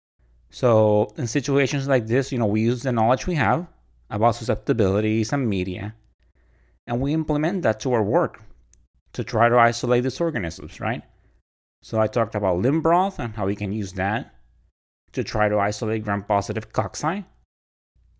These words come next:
I mentioned myroides and how difficult it can be to isolate, to isolate it sometimes. So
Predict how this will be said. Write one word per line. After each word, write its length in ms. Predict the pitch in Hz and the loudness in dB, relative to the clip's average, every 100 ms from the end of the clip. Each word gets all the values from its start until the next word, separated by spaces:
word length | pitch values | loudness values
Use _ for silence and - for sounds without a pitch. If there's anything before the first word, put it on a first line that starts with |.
| _ - | _ 0
I 140 | 120 | 0
mentioned 400 | 123 135 - 131 | 2 -2 -2 0
myroides 640 | 113 98 101 156 123 110 120 | 2 2 4 4 4 0 0
and 160 | 104 | -2
how 160 | 107 110 | 0 0
difficult 560 | 87 151 151 - 104 | 0 -2 -2 -4 -4
it 80 | 101 | -4
can 220 | - 101 | -2 0
be 100 | 104 | 0
to 160 | 113 101 | 0 0
isolate, 540 | 98 110 113 104 104 - _ _ _ _ _ _ _ | 0 0 0 0 -2 -6 _ _ _ _ _ _ _
to 100 | - | -2
isolate 400 | 120 165 139 92 | 0 2 2 2
it 80 | 95 | 0
sometimes. 580 | - 90 78 87 95 - _ _ _ _ _ _ _ _ _ _ | -2 -4 -2 -4 -6 -14 _ _ _ _ _ _ _ _ _ _
So 600 | - 117 110 107 107 | 0 2 4 2 0